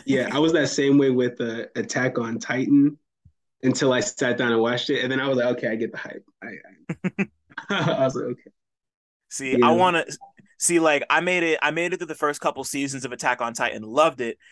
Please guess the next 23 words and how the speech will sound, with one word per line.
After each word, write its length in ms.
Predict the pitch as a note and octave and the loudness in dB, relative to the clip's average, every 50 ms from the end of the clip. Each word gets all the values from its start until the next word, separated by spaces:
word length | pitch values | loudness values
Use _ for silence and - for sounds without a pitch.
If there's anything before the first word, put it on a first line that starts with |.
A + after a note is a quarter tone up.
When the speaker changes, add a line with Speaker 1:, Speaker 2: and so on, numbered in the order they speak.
| - - _ - | -20 -16 _ -4
Speaker 2:
and 160 | C#3 C#3 C#3 | -2 0 2
then 180 | C3+ C3 C3 C3 | 2 4 4 4
I 100 | B2+ C3 | 2 2
couldn't 300 | - - D#3 C#3+ C#3 B2 | 0 0 0 0 0 0
find 260 | - C3+ C3 C3 B2+ | 0 0 0 0 -2
the 60 | A#2+ | -2
rest 200 | A#2+ B2+ B2 - | -2 -4 -4 -4
nowhere 280 | C3+ B2+ A#2+ A#2 A#2 A#2 | -6 -6 -4 -2 -2 -2
else, 200 | A#2 A2 A2+ - - | -4 -6 -8 -14 -12
so 140 | - - C3+ | -4 0 2
I 100 | B2 B2 A#2+ | 2 2 2
just 140 | A#2+ A#2 | 0 -4
stopped 240 | - - A#2+ A2+ - | -4 -2 -4 -4 -2
watching 400 | A2+ A#2 A2+ A2+ - G#2+ A2+ A2+ - | -4 -4 -4 -4 -6 -10 -14 -12 -10
because 200 | B2 - D3 C3+ | -8 -4 -2 -2
I 80 | C3 | -2
couldn't 260 | - - E3 C#3 A#2+ | 2 2 2 2 2
find 240 | A2+ C3+ C3 C3 A#2 A#2+ | 0 0 0 0 -2 -6
it. 80 | - - - - | -10 -12 -6 0
It 80 | G3+ G#3+ | 2 4
was, 220 | G#3+ G#3+ G3+ - - - - A3 - | 4 4 2 0 -4 -16 -20 0 4
it 100 | - G#3+ | 6 6
was, 280 | A#3+ B3+ B3+ B3 A#3 | 6 6 4 0 -2